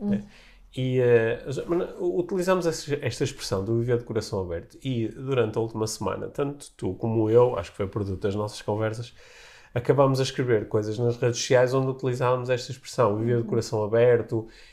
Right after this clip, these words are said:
Speaker 2: e, eh, descrevíamos um pouco o que é que isto pode ser, o, o falar, eh, falar, eh, a nossa verdade, o, o partilhar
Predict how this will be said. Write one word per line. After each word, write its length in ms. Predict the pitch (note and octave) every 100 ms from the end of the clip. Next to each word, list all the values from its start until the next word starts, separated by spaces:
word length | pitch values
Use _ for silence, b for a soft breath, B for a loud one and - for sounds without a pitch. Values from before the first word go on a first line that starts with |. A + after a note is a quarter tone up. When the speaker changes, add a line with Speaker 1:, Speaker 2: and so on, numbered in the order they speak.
| -
Speaker 2:
e, 260 | A2 A2 G#2
eh, 300 | F#2 F#2 G2
descrevíamos 600 | - - B2+ B2+ C3 B2
um 100 | A#2+
pouco 200 | B2 A#2+
o 20 |
que 60 | B2+
é 40 |
que 80 | B2
isto 160 | A#2+ -
pode 220 | A#2+ A#2+
ser, 440 | - A#2 A#2 A2+ G#2
o, 640 | G2+ - A2 G#2 F#2+ F#2+
o 20 |
falar, 520 | G2+ A#2 G2+ G#2 G#2 G2
eh, 280 | F#2+ F#2 G2
falar, 460 | - F#2+ G2 G#2
eh, 240 | G2+ G2 G#2
a 40 |
nossa 260 | G#2 A2 G#2+
verdade, 600 | G2+ G2+ A#2 A2+ A2 F#2+
o, 460 | G2 F2+ G2+ A#2+ G#2
o 120 | -
partilhar 760 | A2+ G#2+ A2+ A2 G#2+ G#2 G2+